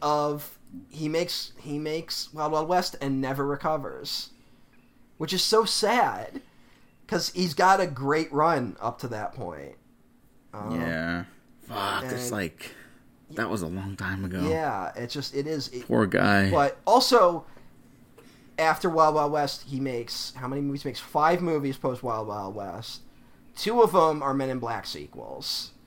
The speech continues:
Speaker 1: So, like, he's in a weird, yeah, he's in a weird funk as a, uh, I think he wrote a book recently.
Speaker 2: Hmm.
Speaker 1: Um, so maybe I should read that, 'cause Barry Sonnenfeld does seem like a guy who would have some stories.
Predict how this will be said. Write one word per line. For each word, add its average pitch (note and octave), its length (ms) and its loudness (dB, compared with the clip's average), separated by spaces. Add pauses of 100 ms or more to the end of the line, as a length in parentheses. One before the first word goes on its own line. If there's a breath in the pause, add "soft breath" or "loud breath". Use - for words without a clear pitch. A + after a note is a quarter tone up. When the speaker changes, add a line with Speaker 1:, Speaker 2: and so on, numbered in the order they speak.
(1200)
Speaker 1:
So, B2+ 720 2
like, A#2+ 520 -4 (1200)
he's C3 240 -10
in D#3 80 0
a C#3 60 0
weird, B2 400 -4
yeah, C3 360 -4
he's D3 140 -4
in G#3+ 60 -2
a E3+ 60 0
weird A#2+ 340 -4
funk F#2+ 520 -12 (460)
as G2+ 340 -10
a, F2+ 380 -10 (260)
uh, E2+ 320 -12 (840)
I C3+ 60 -10
think A#3 140 -6
he B4 140 -10
wrote F3+ 180 4
a D3 40 2
book C#3 300 -4
recently. F#2+ 680 -12 (880)
Speaker 2:
Hmm. G#2+ 200 4 (460)
Speaker 1:
Um, F#2 520 -12 (520)
so G2 420 -8
maybe D3 160 -6
I - 40 -4
should D3+ 200 -10
read B2+ 220 -6
that, F#2+ 240 -10
'cause A#2+ 100 -12
Barry G#3+ 140 -2
Sonnenfeld C#4 320 0
does D3+ 140 -2
seem D3 100 -4
like B2 140 -4
a B2 60 -6
guy A2 200 -4
who A2 60 -10
would G#2+ 100 -8
have G#2+ 160 -10
some G2 140 -12
stories. F#2 880 -12